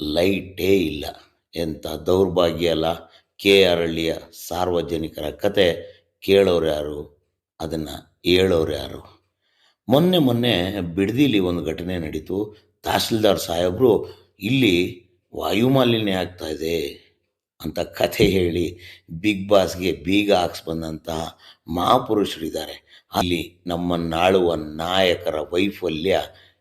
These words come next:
ಎದ್ದು ಕಾಣ್ತಾ ಇದೆ. ಹಿರಿಯೂರು ಕ್ಷೇತ್ರದ ಶಾಸಕರಾದ ಶ್ರೀ ಡಾಕ್ಟರ್ ಸುಧಾಕರ್ ಅವರು ಎಲ್ಲಿದ್ದಾರೋ ಗೊತ್ತಿಲ್ಲ. ಈ ಒಂದು ಕ್ಷೇತ್ರದಲ್ಲಿ ಬರುವಂತಹ ಗ್ರಾಮ ಪಂಚಾಯತಿಗಳ ಕತೆ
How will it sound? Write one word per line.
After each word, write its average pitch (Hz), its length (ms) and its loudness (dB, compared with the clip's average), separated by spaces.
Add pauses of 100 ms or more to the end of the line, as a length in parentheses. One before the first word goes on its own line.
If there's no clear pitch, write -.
ಎದ್ದು 82 360 -4
ಕಾಣ್ತಾ 80 400 -10
ಇದೆ. 78 200 -8
ಹಿರಿಯೂರು 170 420 6
ಕ್ಷೇತ್ರದ 98 840 -4 (260)
ಶಾಸಕರಾದ 90 1200 -2
ಶ್ರೀ 87 520 -6 (260)
ಡಾಕ್ಟರ್ 85 360 -6
ಸುಧಾಕರ್ 101 580 4
ಅವರು 90 460 0 (220)
ಎಲ್ಲಿದ್ದಾರೋ 85 580 0
ಗೊತ್ತಿಲ್ಲ. 82 400 -8 (540)
ಈ 151 300 2
ಒಂದು 120 720 2
ಕ್ಷೇತ್ರದಲ್ಲಿ 98 640 -2
ಬರುವಂತಹ 87 580 -2 (440)
ಗ್ರಾಮ 87 380 -4
ಪಂಚಾಯತಿಗಳ 82 720 -2
ಕತೆ - 640 -8